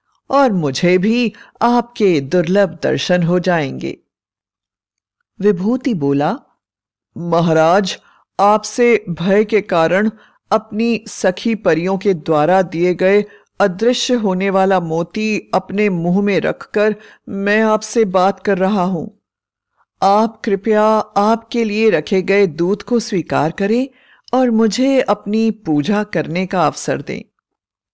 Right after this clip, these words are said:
विभूति की बात सुनकर और यह सुनकर कि परियां विभूति की सहेली हैं, नाग पूरी तरह से यह मान गए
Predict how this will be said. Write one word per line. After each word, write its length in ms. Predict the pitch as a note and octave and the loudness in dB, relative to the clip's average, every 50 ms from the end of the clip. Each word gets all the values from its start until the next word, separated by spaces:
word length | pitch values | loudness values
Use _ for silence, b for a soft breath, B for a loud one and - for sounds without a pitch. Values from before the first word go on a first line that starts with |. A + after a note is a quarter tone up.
| _ _ _ _ _ - | _ _ _ _ _ -4
विभूति 600 | G#3 B3 C4 G#3+ A3+ B3+ C4 D4 D4 - E4 D#4+ | -2 0 0 0 0 0 0 0 0 0 -2 -2
की 200 | D#4 - D4 D4 | 0 0 0 -2
बात 420 | B3 F#3 E3 E3 D#3 E3+ G3+ G#3 - | 0 0 0 0 0 0 0 -2 -4
सुनकर 680 | - - - D#3 E3 E3 D#3 - D3 C#3+ D#3+ A3 G4+ - _ _ _ _ _ _ - | -6 -4 -2 -2 -2 -2 -4 -2 0 0 0 0 -2 -6 _ _ _ _ _ _ 0
और 160 | C4 C#4 B3+ | 0 2 0
यह 380 | G#3 D3+ - C3+ E3+ G3+ G#3 | 0 -2 -2 -2 0 0 0
सुनकर 560 | G#3+ - - A#3 A3+ A#3 A3+ - A#3+ C4 E4 A4 b b b b b b b - | -2 -2 -4 -4 -4 -2 -2 0 0 0 0 -2 b b b b b b b -2
कि 120 | D4+ D4+ | -2 -2
परियां 760 | D4 - - A#3 A#3 A3+ A#3 A#3+ B3+ C4 C4+ C#4 C4 - - E3+ | -2 0 0 0 0 0 0 0 2 2 4 2 2 0 -2 -2
विभूति 540 | E3+ D#3 - - F3 F#3 F#3+ F#3+ A3+ A3 | -2 -2 -2 0 0 0 0 0 -2 -4
की 200 | G#3 - G#3 G#3+ | -4 -4 -4 -4
सहेली 600 | G3+ - - D3 D3+ E3+ D3 C#3+ C#3 D3+ F3+ G#3+ | -2 -2 -2 -2 0 0 0 0 0 0 0 2
हैं, 380 | B3 B3 A#3+ C#4 F#4+ - _ _ _ _ _ _ _ _ _ _ - | 2 2 2 0 -2 -8 _ _ _ _ _ _ _ _ _ _ -4
नाग 440 | A3+ A#3+ C4 C4 C4+ C#4 C#4+ C4+ - | -2 0 2 4 4 2 0 -2 -6
पूरी 520 | - _ - C4 C4+ C#4+ D4 D4+ D4+ C#4+ | -16 _ -6 -2 0 2 2 2 2 0
तरह 420 | D4 - E3 D#3 E3 G3 G3 G#3 | 0 0 0 0 0 0 0 -2
से 180 | G#3+ - - G3 | 0 0 0 0
यह 280 | F#3+ F3+ G3 A3+ G3+ F3+ | 0 0 0 0 0 -2
मान 360 | D#3 D3 D3 D3+ E3+ F3+ E3+ | -2 -2 -2 0 -2 -2 -2
गए 320 | C#3+ D3 D3 E3+ A3 E4 | -2 -2 0 0 0 -2